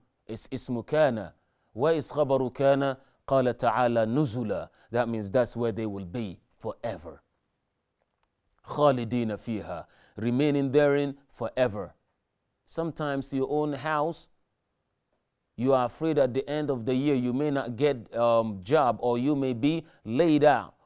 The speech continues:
or you may be kicked, or you may lose your job. How will you be able to pay your rent? You are afraid. And sometimes the house is yours, but you don't know whether the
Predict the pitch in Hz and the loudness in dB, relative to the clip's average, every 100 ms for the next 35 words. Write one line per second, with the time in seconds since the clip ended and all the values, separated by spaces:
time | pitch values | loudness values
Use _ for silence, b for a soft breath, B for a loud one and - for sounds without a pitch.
0 | - 131 127 135 143 135 127 117 170 170 | -2 2 2 2 2 2 2 2 0 -2
1 | _ _ - 151 95 - - - 135 131 | _ _ -4 -4 -4 -16 -20 -2 2 2
2 | 151 143 135 127 160 175 120 131 120 143 | 2 2 0 0 0 0 -2 -6 0 6
3 | 127 107 92 b b - 147 185 165 160 | 6 6 0 b b -4 2 2 2 0
4 | 170 156 151 170 165 143 147 151 123 156 | -2 0 -2 -2 -2 -2 -2 -4 -4 -2
5 | 147 139 135 156 120 123 123 120 113 110 | 2 2 2 -2 -2 -4 0 -2 -2 -6
6 | 143 151 101 b b - 107 131 123 - | -2 -2 -4 b b -14 -8 -6 -6 -4
7 | 160 175 127 143 147 175 165 147 - 165 | -4 -4 -2 -2 0 -2 -2 -6 -2 4
8 | 165 113 - b b - 123 147 143 135 | 4 2 -6 b b -6 -6 -2 0 0
9 | 135 156 123 98 b - 127 135 143 120 | 2 0 0 -4 b -4 0 2 0 2
10 | 131 120 | 0 0